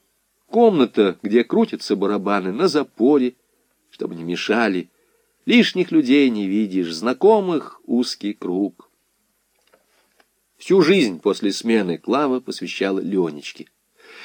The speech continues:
В зависимости от того, когда она освобождалась, шла к школе, чтобы после продлёнки проводить его домой. С пустыми руками она никогда не появлялась,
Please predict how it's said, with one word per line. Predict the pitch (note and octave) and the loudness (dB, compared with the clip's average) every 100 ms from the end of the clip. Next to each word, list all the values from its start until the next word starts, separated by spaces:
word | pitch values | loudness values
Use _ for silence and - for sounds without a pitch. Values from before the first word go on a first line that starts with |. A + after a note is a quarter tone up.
| - - | -20 -12
В | G#2 | -4
зависимости | D3+ G#3 G3 F#3 - | 0 0 0 -2 0
от | F3+ F3+ | -2 0
того, | F3+ F#3 | 2 2
когда | F3+ D#3+ F3+ F3 | 2 -2 -2 -2
она | F3 | -2
освобождалась, | E3 - D3+ D#3+ C#3+ G#3 D3+ - - - - | -2 -2 0 0 2 2 2 0 -8 -20 -14
шла | - F#3+ G3 | 0 2 2
к | F#3+ | 0
школе, | - C#3+ D#3+ D#3 | 0 4 6 4
чтобы | C#3+ A#2+ G#2+ | 2 -2 -2
после | G#2+ A2 G2 | -2 -2 -2
продлёнки | G2+ F#2+ F#2 D3 D3+ D3 D3 _ _ | -2 -2 2 2 2 -8 -12 _ _
проводить | - E2+ E2+ B2 B2+ | -2 0 0 -2 -4
его | A2 G#2 | -2 -2
домой. | A2 E2 D#2+ D#2+ D#2 - _ _ _ | -4 -8 -6 -6 -6 -12 _ _ _
С | - | -16
пустыми | - C#3 - E3+ B2 | 0 0 4 2 4
руками | G2+ F#2 A2 G2 F#2+ | 2 2 -2 -2 -2
она | G2 G#2+ | -2 -2
никогда | G#2+ A2+ F#2+ F2+ C#3 | -2 -4 -4 -4 -4
не | D#2+ | -6
появлялась, | D2+ D#2+ D#2 F2 F#2+ E2 - | -6 -4 -2 -2 -2 -4 -8